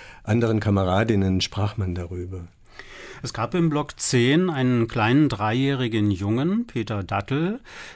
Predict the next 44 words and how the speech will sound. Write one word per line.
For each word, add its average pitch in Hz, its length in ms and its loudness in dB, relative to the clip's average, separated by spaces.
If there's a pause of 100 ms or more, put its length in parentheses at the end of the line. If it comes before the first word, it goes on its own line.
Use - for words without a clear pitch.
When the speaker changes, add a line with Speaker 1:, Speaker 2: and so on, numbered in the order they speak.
(160)
Speaker 2:
der 135 500 2
von 131 520 2
allen 135 540 4
bemuttert 113 640 0
wurde. 147 400 0
Und 147 140 0
meist 120 400 -2
war 131 200 0
es 139 140 -6
ja 143 100 -2
doch 139 320 -6
aber 131 240 -2
so, 123 200 -4
dass 127 240 -4
Frauen 120 560 0
mit 117 240 -4
Kindern, 131 560 0
Schwangere 123 600 -2
ebenso 123 540 -4
gleich 123 340 -8
nach 123 120 -6
der 120 180 -6
Ankunft 120 440 -6
in 117 120 -2
Auschwitz 113 460 -6
in 107 160 0
die 107 200 0
Gaskammern 98 800 -6
kamen. 101 400 -2
Warum 117 340 -2
durfte 123 340 -8
der 113 180 -8
dort 117 280 -10
bleiben? 107 460 -8 (540)
Speaker 1:
Im 107 140 4
Grunde 120 260 2
genommen 107 400 2 (100)
weiß 98 240 0
das - 160 -6
überhaupt 92 440 -2
niemand. 87 320 -2
Das 98 140 0
ist 104 180 0
ein 104 400 2